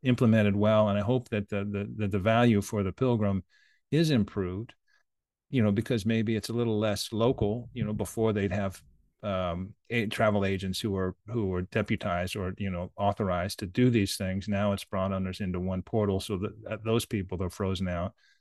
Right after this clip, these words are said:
Uh, but hopefully the service is better. But, you know, from Saudi Arabia's perspective of getting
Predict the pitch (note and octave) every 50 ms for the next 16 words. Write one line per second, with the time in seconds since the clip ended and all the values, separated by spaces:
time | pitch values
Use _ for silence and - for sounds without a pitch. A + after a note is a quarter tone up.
0 | _ _ _ _ _ _ _ _ _ _ _ _ _ _ _ - F3+ A#2 G#2+ G#2
1 | G2+ F#2+ F#2 - A2+ G#2+ B2+ B2+ A2 - C3+ G#2+ G2+ F#2+ - - A2+ A2 G2+ G2
2 | F2+ - A#2+ A#2+ A#2 G#2+ G#2 A2 G2 F#2 F#2 G2 F#2+ G2 G#2+ A#2+ B2+ B2 B2 A2+
3 | - _ _ _ _ - C3+ A#2 G#2+ G2+ - - A2 G2 - - C#3+ C3 A#2 G#2
4 | F#2+ G#2+ C3+ E3 E3+ D#3 B2+ - - G#2 - - - F#2 F2+ F2+ - G2 G2 G2
5 | F#2+ F#2+ G#2 C3+ B2+ A#2+ A#2 A2 G#2 A2+